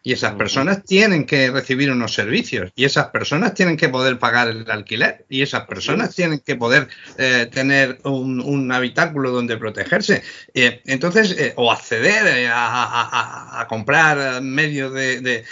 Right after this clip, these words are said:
Speaker 1: de, de educación para sus hijos. Quiero decir que yo creo que hay que compaginar las dos cosas, pero, pero en los sitios donde se ha sobrepasado en un sentido, en un sentido, por ejemplo, más, eh, asistencial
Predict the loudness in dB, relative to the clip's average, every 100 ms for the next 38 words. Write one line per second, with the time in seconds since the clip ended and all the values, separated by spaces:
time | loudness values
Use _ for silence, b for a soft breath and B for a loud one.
0 | B -6 -2 0 0 -2 -4 -2 -2 -2
1 | -4 -2 0 2 0 -2 -4 -2 -2 0
2 | -2 0 2 2 2 0 B B -2 4
3 | 4 4 0 4 4 4 2 0 0 2
4 | 2 2 0 -2 -4 -4 -8 -8 -14 _
5 | _ _ 4 4 2 -8 _ 0 0 0
6 | -12 b b b _ -8 -6 -6 -8 -4
7 | -2 0 -2 0 -2 -2 -8 -8 -4 2
8 | 4 6 4 0 -2 -4 -4 -4 -2 0
9 | -2 -2 -2 -4 -4 -4 0 -2 -4 -4
10 | -4 -4 -4 -4 -2 -2 0 -2 B B
11 | -6 -4 0 -2 0 -2 2 2 0 -2
12 | 0 -2 -2 -2 -2 -6 -6 -6 -6 -4
13 | 2 4 2